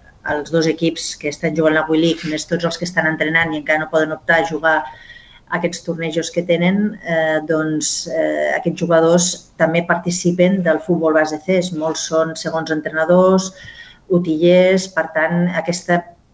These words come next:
és la veritable normalització, no? El, el que hem d'anar a buscar tots al final, que sigui una gran família arlequinada i, i el futbol inclusiu, vagi a l'equip que vagi de la ciutat, doncs també aconsegueixin aquesta integració de tots els seus jugadors, no?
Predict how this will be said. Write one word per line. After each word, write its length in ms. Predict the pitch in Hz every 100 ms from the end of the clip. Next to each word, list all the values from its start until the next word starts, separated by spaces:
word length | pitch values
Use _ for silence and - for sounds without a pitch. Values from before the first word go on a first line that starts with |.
| _ 185
és 120 | 180
la 80 | 180
veritable 440 | 170 170 175 180
normalització, 920 | 180 175 165 156 147 156 151 - 165
no? 260 | 151 185 285 160
El, 120 | 156 156
el 60 | 147
que 100 | 160
hem 120 | 160
d'anar 240 | 170 165 160
a 40 |
buscar 340 | 165 - 165 165
tots 240 | 160 170
al 120 | 170
final, 380 | - 147 143 139 - - - _ _
que 80 | 156
sigui 220 | - 160
una 160 | 165 156
gran 220 | 156 160
família 340 | 160 156 156 156
arlequinada 580 | 156 156 156 165 175 190
i, 160 | 185 160 151 147 147 147 143
i 60 | 143
el 100 | 143
futbol 300 | 175 160 156
inclusiu, 540 | 156 - 156 180 156 -
vagi 320 | 165 165 160
a 60 | 147
l'equip 300 | 147 165 -
que 80 | 165
vagi 300 | 160 160 151
de 60 |
la 80 | 156
ciutat, 560 | - 156 - 165 185 - - - - - _ -
doncs 300 | - 165 151
també 300 | - 156 160
aconsegueixin 580 | 165 160 160 151 - 156
aquesta 600 | 151 151 - - 147 147
integració 720 | 151 151 156 151 147 - 156 151
de 140 | 151
tots 220 | 151 143 147
els 300 | 143 139 -
seus 160 | 143
jugadors, 460 | 147 143 135 139 -
no? 140 | 156